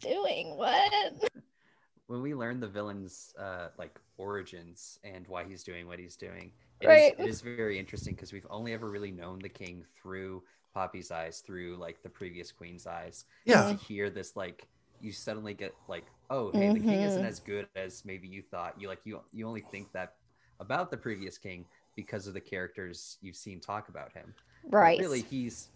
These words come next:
Speaker 2: he was a king, so
Speaker 1: He was an
Speaker 2: not great.
Speaker 1: asshole.
Speaker 3: He's, he's
Speaker 1: Yeah.
Speaker 3: got blood on his hands, and it comes back. And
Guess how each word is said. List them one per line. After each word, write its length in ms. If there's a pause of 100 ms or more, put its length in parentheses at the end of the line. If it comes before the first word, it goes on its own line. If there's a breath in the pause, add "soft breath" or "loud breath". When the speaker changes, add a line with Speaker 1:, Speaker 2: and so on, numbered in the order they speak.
Speaker 2:
he 60
was 120
a 40
king, 300
so 300 (320)
Speaker 1:
He 120
was 120
an 0
Speaker 2:
not 140
great. 280
Speaker 1:
asshole. 140
Speaker 3:
He's, 320
he's 180
Speaker 1:
Yeah. 20
Speaker 3:
got 180
blood 280
on 140
his 140
hands, 560
and 480 (200)
it 160
comes 260
back. 340 (440 loud breath)
And 260